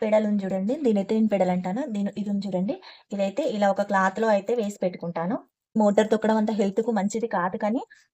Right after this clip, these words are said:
నాకు బ్యాక్ పెయిన్ వచ్చినప్పటి నుంచి నేను ఈ మోటార్ తెచ్చుకున్నాను. అంతకుముందుకైతే మిషన్ అయితే స్టిచ్చింగ్ చేసేదాన్ని, కాళ్ళతోటే స్టిచ్చింగ్ చేసుకునేదాన్ని. అప్పటి నుంచి ఎలా అయితే ఇది వాడుతున్నాను, కానీ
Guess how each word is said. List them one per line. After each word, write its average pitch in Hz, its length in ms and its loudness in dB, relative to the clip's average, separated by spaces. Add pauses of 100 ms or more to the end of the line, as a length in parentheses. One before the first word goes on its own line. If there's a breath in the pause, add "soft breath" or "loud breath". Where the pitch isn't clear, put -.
(140)
నాకు 208 280 -4
బ్యాక్ 196 240 4
పెయిన్ 247 200 4
వచ్చినప్పటి 233 380 4
నుంచి 220 280 6
నేను 254 260 4
ఈ 226 80 2 (440 soft breath)
మోటార్ 226 260 2
తెచ్చుకున్నాను. 226 540 0
అంతకుముందుకైతే 214 680 0 (180)
మిషన్ 220 240 -4
అయితే 220 140 -6
స్టిచ్చింగ్ 226 400 -6
చేసేదాన్ని, 202 600 -4 (380)
కాళ్ళతోటే 202 480 2
స్టిచ్చింగ్ 202 340 -4
చేసుకునేదాన్ని. 185 580 0 (640)
అప్పటి 208 280 0
నుంచి 208 240 0
ఎలా 196 120 2
అయితే 202 180 -2 (140)
ఇది 202 200 -6
వాడుతున్నాను, 196 520 0
కానీ 214 200 -2